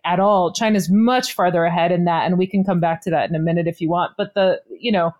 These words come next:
the training data rules, um, were very strict. And what happened was Chinese companies responded, uh, during, you know, after this draft came out, they responded to regulators. There's always a commenting period for companies to kind of give their input.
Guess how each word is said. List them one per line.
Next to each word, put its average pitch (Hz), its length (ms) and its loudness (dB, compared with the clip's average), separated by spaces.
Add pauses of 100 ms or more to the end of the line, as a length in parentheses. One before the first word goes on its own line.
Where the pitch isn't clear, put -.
(320)
the 220 100 2
training 277 460 0
data 208 260 0
rules, 170 800 -2 (380)
um, 175 560 0 (680)
were 208 220 2
very 240 340 2
strict. 202 460 -4
And 208 160 2
what 196 140 2
happened 240 480 0
was 185 280 2
Chinese 233 380 -2
companies 196 640 -2
responded, 180 840 -2 (180)
uh, 165 400 0
during, 185 480 0 (240)
you 190 100 -4
know, 123 220 -4
after 190 320 -4
this 165 240 -4
draft 180 340 -2
came 180 160 -2
out, 170 180 -2
they 180 80 -2
responded 175 560 -2
to 175 100 -8
regulators. 170 580 -2
There's 170 160 -4
always 180 220 0
a 175 60 -4
commenting 165 580 -2
period 165 480 -2
for 170 100 -4
companies 160 480 -4
to - 80 -14
kind 170 180 -4
of 170 60 -4
give 156 140 -6
their 160 160 -2
input. 170 400 -2